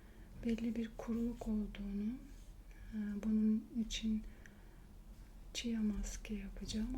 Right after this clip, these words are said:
Antioksidan besleyici aynı zamanda. Ve, e, bu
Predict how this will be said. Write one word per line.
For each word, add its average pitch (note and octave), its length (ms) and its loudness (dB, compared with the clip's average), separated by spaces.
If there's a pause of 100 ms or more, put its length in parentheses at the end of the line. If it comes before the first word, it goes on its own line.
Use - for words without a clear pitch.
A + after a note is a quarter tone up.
Antioksidan A3 840 0
besleyici G#3+ 680 -2
aynı G#3+ 280 2
zamanda. G3+ 540 0 (1080)
Ve, B3 360 0 (100)
e, A3+ 80 2 (880)
bu G#3+ 40 -6